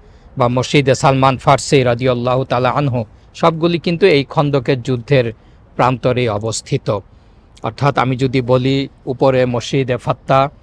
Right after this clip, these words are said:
তারপরে এখানে প্রথমে দেখালাম আপনাদেরকে মসজিদে সাবাআ, যে খন্দকের মসজিদ,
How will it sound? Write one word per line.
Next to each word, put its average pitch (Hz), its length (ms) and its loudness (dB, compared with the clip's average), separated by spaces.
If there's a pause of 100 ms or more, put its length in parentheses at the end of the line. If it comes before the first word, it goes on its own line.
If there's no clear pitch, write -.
(240)
তারপরে 123 560 0
এখানে 127 440 0
প্রথমে 123 460 -4
দেখালাম 120 480 -2
আপনাদেরকে 120 600 -4
মসজিদে 120 520 -2
সাবাআ, 117 560 2 (580)
যে 117 140 -4
খন্দকের 120 540 -4
মসজিদ, 151 460 2